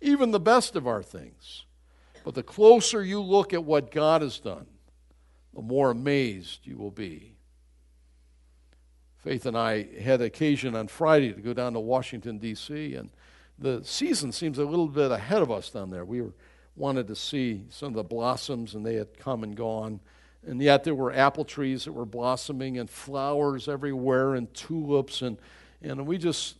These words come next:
the, enjoyed the beauty of spring down in the D C area. It was just blooming. The beauty of that on late Friday afternoon.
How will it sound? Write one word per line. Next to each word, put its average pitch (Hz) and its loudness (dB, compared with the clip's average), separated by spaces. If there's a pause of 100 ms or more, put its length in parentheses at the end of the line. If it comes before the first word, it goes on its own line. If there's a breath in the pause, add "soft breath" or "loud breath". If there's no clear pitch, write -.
(100)
the, 127 -6
enjoyed 165 10
the 131 0
beauty 170 0
of 120 0
spring 170 -6
down 127 -4
in 127 -4
the 117 -8
D 131 -4
C 135 -6
area. 139 -4
It 120 -4
was 120 -12
just 107 -12
blooming. 139 -6 (920)
The 113 -14
beauty 139 0
of 90 -6
that 101 -6
on 104 -8
late 123 -2
Friday 127 0
afternoon. 113 -6